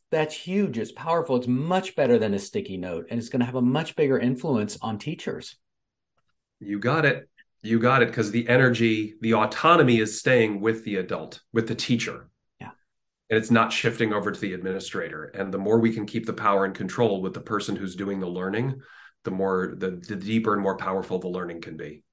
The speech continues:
Speaker 2: And
Speaker 1: Yeah.
Speaker 2: the less scary it is. 'Cause another danger of using the praise of the, "I really liked this, and here are the three awesome things, and here's the sticky note," is that then a lack of that feels like criticism.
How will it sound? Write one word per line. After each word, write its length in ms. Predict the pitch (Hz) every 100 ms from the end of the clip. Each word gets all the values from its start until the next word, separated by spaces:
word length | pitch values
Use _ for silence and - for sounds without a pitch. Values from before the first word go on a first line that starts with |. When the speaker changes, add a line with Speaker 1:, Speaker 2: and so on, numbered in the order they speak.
| -
Speaker 2:
And 120 | 151
Speaker 1:
Yeah. 100 | 139
Speaker 2:
the 40 |
less 240 | 143 151 -
scary 440 | - 160 170 123
it 80 | 104
is. 380 | 85 82 - - _ _ - - -
'Cause 160 | 120
another 400 | 127 127 165 147
danger 480 | 113 143 180 151 123
of 160 | 113 107
using 300 | 123 117 107
the 80 | 104
praise 640 | - 127 117 90 87 - -
of 160 | 104
the, 80 | 101
"I 100 | 101
really 320 | 117 113 110
liked 340 | 98 110 113 -
this, 280 | 98 95 98
and 80 |
here 140 | 101 113
are 20 |
the 100 | 104
three 300 | 101 123 120
awesome 340 | 110 110 110
things, 260 | 101 113 110
and 80 | 101
here's 280 | 104 110 107
the 80 |
sticky 320 | 98 - 180 127
note," 300 | 92 95 - - - - -
is 220 | 123 117
that 260 | 113 120 101
then 480 | 160 147 117 117 - _ _ _ _ _ _ _ _ _ -
a 60 |
lack 540 | 117 110 120 123 110 113
of 560 | 107 101 98 92 107 92
that 440 | 95 98 101 -
feels 540 | - - 147 180 139 113
like 240 | 113 113
criticism. 720 | - 170 123 117 98 87 78